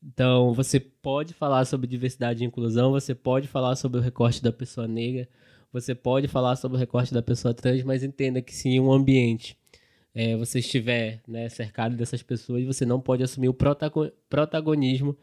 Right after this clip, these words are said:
desse tema, porque você não tem vivência, né? Você não tem o famoso local de fala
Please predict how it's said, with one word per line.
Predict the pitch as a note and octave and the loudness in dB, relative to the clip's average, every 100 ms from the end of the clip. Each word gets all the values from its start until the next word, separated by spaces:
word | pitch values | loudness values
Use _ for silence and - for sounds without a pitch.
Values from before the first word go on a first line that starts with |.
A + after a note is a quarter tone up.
| _ _ _ - | _ _ _ -2
desse | C3 D3 | -2 0
tema, | E3+ D3+ A#2 G#2+ | 0 2 2 0
porque | A#2+ - A#2 A2+ A2 A2+ _ _ | -6 -6 -2 0 -2 -4 _ _
você | _ B2+ | _ -10
não | A#2+ B2+ | -8 -6
tem | C3 | -6
vivência, | B2 C3 A#2+ B2+ C3+ B2 | -4 -4 -2 -2 -4 -6
né? | A2 A2 | -6 -6
Você | - | -4
não | A#2 A#2 | -4 -2
tem | A#2+ A#2+ | 0 0
o | A#2 | -2
famoso | - A#2 A#2 B2+ | -6 -6 -4 -2
local | A#2+ A#2 A#2 | -2 -2 -2
de | B2+ | -4
fala | - B2 A2+ A#2 | -2 2 4 2